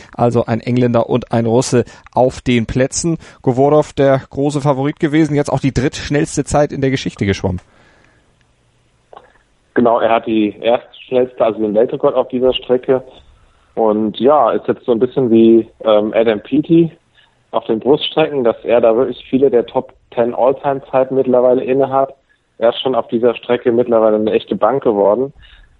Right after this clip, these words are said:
Speaker 2: Wundert mich so ein bisschen, dass er nie bis einhundert Meter kommt.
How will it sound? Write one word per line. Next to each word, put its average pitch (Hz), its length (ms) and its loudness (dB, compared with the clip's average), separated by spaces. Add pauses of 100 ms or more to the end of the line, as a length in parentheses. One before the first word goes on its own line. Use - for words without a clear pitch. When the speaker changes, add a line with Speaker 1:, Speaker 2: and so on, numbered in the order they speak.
Speaker 2:
Wundert 127 260 2
mich 123 140 0
so 127 80 0
ein 113 40 -4
bisschen, 131 240 -2
dass 120 140 0
er 117 80 0
nie 123 160 0
bis 123 180 0
einhundert 143 440 0
Meter 143 260 0
kommt. 143 360 -4